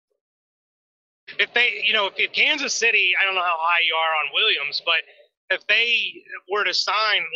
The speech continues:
Le'Veon Bell, I mean, this, this could be his big quest. He'd probably take a hit, if you would, to chase down a championship. It, like you said, his window's getting smaller. Um, it, it, I don't know if Kansas City's interested here or not, but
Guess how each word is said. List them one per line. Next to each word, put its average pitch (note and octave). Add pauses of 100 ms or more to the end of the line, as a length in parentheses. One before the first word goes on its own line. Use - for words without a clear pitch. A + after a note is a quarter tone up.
Le'Veon E3+
Bell, C#3 (360)
I F3+
mean, F3
this, G#3
this F#3+
could G#3+
be A3+
his G3+
big G#3+
quest. - (200)
He'd F3+
probably A3
take G3
a D3
hit, A#3+ (220)
if F3
you D#3+
would, E3
to F3 (600)
chase G#3
down G#3+
a G#3
championship. G3
It, A3 (220)
like F#3+
you -
said, A3+
his D3
window's G3 (340)
getting G3+
smaller. F3+ (420)
Um, D#3+
it, F3 (360)
it, F3 (120)
I F3+
don't G#3
know G3
if F#3
Kansas G3+
City's G3+
interested G3+
here G#3
or G3
not, -
but F3+